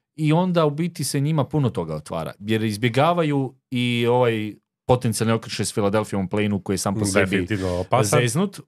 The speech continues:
Speaker 1: pa onda izbjegavaš Milwaukee i Boston barem u prvoj rundi i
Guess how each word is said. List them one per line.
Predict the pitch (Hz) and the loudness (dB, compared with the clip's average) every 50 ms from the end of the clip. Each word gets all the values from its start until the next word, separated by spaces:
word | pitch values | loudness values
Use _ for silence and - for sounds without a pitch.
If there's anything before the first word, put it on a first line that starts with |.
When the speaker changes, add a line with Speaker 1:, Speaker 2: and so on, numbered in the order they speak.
| _ _ | _ _
Speaker 1:
pa | - 135 | 2 4
onda | 139 147 160 151 147 | 4 4 4 4 2
izbjegavaš | 135 120 139 135 131 143 151 143 127 - | 2 2 0 2 4 4 4 4 2 0
Milwaukee | 139 131 127 127 139 143 139 - | 0 0 2 4 2 2 2 -2
i | 135 117 | -2 0
Boston | 117 131 139 139 139 - 131 120 113 101 - _ _ _ _ _ | 2 2 2 0 0 0 0 0 0 -2 -6 _ _ _ _ _
barem | 104 98 117 123 113 113 107 104 | -4 2 2 4 4 4 0 -2
u | 92 | -2
prvoj | - 107 101 98 95 92 | -2 -2 0 2 0 0
rundi | 87 90 92 92 92 95 131 170 175 - _ _ _ _ _ _ _ _ _ | 0 0 -2 -4 -2 -2 -2 -4 -4 -8 _ _ _ _ _ _ _ _ _
i | 131 123 123 123 127 135 135 139 | 0 2 4 4 4 2 2 0